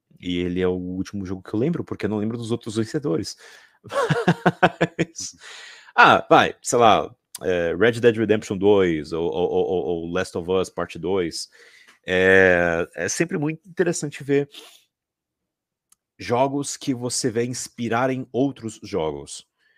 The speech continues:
E eu não acho que esse é o caso do Diablo quatro. O Diablo quatro, ele vai inspirar outros jogos parecidos com o Diablo. Mas se você falar que o próximo, sabe, o próximo jogo de,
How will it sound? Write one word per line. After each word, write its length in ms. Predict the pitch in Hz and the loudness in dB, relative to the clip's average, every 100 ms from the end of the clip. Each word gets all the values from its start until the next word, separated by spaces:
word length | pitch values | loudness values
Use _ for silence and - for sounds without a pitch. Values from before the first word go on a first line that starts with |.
| _ _ _ _ - | _ _ _ _ -6
E 140 | 120 131 | -2 0
eu 160 | 131 | 0
não 240 | 151 160 135 | 0 0 -2
acho 240 | 143 - | -4 -8
que 160 | - 120 | -8 -4
esse 240 | 113 110 | -4 -2
é 40 | |
o 60 | 104 | -4
caso 280 | - 92 85 | -2 -6 -6
do 80 | 85 | -8
Diablo 260 | 87 85 | -6 -6
quatro. 380 | - - - 85 | -10 -14 -14 -14
O 40 | |
Diablo 240 | 82 113 143 | -6 -6 -4
quatro, 380 | - 139 151 156 | -4 -4 -4 -8
ele 80 | |
vai 140 | 151 151 | -6 -6
inspirar 420 | - 156 143 151 160 | -6 -4 -4 -2 -4
outros 340 | 196 - 175 | -4 -6 0
jogos 420 | 143 160 180 - - _ _ _ | 2 2 -2 -12 -18 _ _ _
parecidos 460 | 226 269 - 285 - | 2 2 2 0 0
com 80 | |
o 60 | 165 | -2
Diablo. 440 | 123 92 73 60 _ _ _ _ _ _ | 2 2 0 -12 _ _ _ _ _ _
Mas 420 | 110 123 123 120 | -6 -2 -2 -2
se 160 | - 127 | -4 -6
você 260 | 127 - | -6 -6
falar 280 | 170 196 175 | -4 -2 -2
que 160 | - 143 | -4 -10
o 20 | |
próximo, 920 | - 120 110 - 120 107 104 98 90 | -4 -2 -2 -6 -8 -6 -4 -4 -6
sabe, 600 | - 101 90 82 78 78 | -4 -4 -2 -4 -4 -6
o 140 | - _ | -8 _
próximo 260 | 95 95 110 | -12 -10 -8
jogo 180 | 98 92 | -8 -8
de, 560 | 95 92 90 82 73 | -6 -2 0 -2 -4